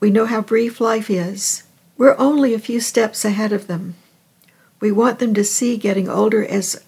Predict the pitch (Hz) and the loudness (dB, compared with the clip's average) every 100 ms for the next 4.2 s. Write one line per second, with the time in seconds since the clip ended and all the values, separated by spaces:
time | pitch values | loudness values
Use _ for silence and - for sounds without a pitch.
0 | - 202 196 254 269 - - - 208 - | -4 -2 2 4 2 0 -8 -4 -4 -4
1 | - 247 247 240 208 214 214 - 214 - | -2 0 0 -2 -2 -2 -2 -2 -6 -4
2 | 262 254 208 160 190 - - 202 226 202 | -2 -2 -2 -4 -8 -10 -2 2 4 4
3 | 208 214 - 208 196 - 247 202 170 - | 0 0 -4 -4 -4 0 0 2 -2 -4
4 | - | -8